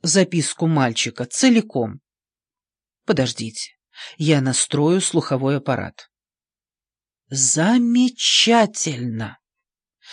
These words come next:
Мальчик находится, предположительно, на четвертом этаже, а барельеф прямо напротив.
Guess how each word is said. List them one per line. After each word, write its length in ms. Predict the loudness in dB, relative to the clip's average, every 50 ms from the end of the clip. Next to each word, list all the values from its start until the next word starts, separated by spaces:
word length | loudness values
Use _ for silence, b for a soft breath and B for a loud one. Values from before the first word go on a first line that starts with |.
| B B B B B
Мальчик 720 | 6 6 8 8 8 6 6 4 4 2 0 0 0 0
находится, 880 | 2 2 2 2 2 0 2 4 4 4 4 2 0 -2 -2 0 -2 0
предположительно, 1200 | 0 0 0 0 0 0 _ -2 -2 0 -2 -2 -2 -2 -2 -2 -2 -2 0 0 2 2 4
на 160 | 4 4 2 2
четвертом 640 | 0 -2 -4 -2 0 2 2 2 2 2 0 0 0
этаже, 480 | 0 -2 -2 -2 -4 -4 -8 -10 -12 -14 B B B B B B B
а 160 | 2 4 4 4
барельеф 800 | 6 6 6 8 8 8 8 6 6 6 4 2 2 -4 -12 -6 _
прямо 320 | 2 4 4 6 6 6
напротив. 720 | 6 4 2 2 0 0 -2 -2 -4 -8 -10 -12 -14 -18